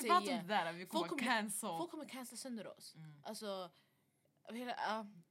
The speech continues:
Speaker 1: Ja, ja, skit i. Men
Speaker 2: Skit i.
Speaker 1: fortsätt.
Speaker 2: Ja, nej, men
Speaker 1: <laughs>
Speaker 2: det där är en sån grej också, yani, du, you're not sure. Alltså, så här, du kan inte ens stå för det du tycker. Yani, jag tycker det är lite konstigt att du måste sitta och beh-, behöva ha någons, någon an-,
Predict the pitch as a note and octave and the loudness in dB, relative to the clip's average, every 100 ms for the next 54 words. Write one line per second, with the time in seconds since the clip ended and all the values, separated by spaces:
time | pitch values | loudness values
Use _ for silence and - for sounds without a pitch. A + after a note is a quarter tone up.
0 | - E3+ D3+ D#3+ G3+ D4+ F4+ A3+ G3 G3+ | -14 -12 -12 -12 -10 -10 -10 -12 -8 -6
1 | G#3 G#3+ C#4+ - F#3+ G3+ F3+ C#4 D4 C4 | -6 -6 -8 -4 -2 -2 2 6 6 6
2 | B3 A3+ F#3+ G3 - - - - A#3 C#4 | 4 4 0 -6 -10 -20 -18 -8 2 4
3 | C#4 G3 - F#3+ F#3+ G3 G#3 - F3+ D#3 | 4 0 -4 -6 -8 -8 -8 -10 -8 -8
4 | D#3 D#3 D#3 F3+ F#3 F3+ E3 - F#3+ F#3+ | -10 -14 -14 -12 -10 -10 -12 -12 -12 -8
5 | G3+ D#3 - - G#3+ F#3 F3 F3 - - | -8 -6 -8 -6 -6 -4 -4 -8 -10 -10
6 | F#3+ E3+ E3+ E3+ D#3+ E3 D#3 - - A3+ | -10 -10 -8 -6 -8 -10 -16 -20 -10 -8
7 | G#3+ B3 A#3 G3+ F#3 - C4+ A#3 - F3 | -6 -6 -6 -6 -6 -6 -6 -6 -8 -18
8 | C#3+ F3 E3 E3+ - A#3 - - - E3 | -10 -8 -8 -10 -10 -12 -14 -16 -16 -18
9 | _ _ _ _ D#3+ F3+ F#3 G#3 G#3+ E3+ | _ _ _ _ -12 -10 -10 -10 -12 -10
10 | F3+ G3+ F3 - F3 E3+ - D#3+ - D#3+ | -10 -10 -14 -16 -14 -14 -14 -14 -16 -18
11 | _ _ _ E3+ C#3+ F3 F3 F3 E3 E3 | _ _ _ -20 -20 -18 -14 -14 -14 -14
12 | E3 - D#3+ D#3+ D#3+ - - E3+ E3 E3 | -14 -16 -16 -16 -18 -20 -20 -16 -16 -14
13 | D3+ E3+ D#3 E3+ E3 D#3+ - - _ _ | -12 -12 -12 -14 -12 -12 -12 -14 _ _
14 | F3+ F3 - C4 C#4+ | -18 -16 -4 -2 -2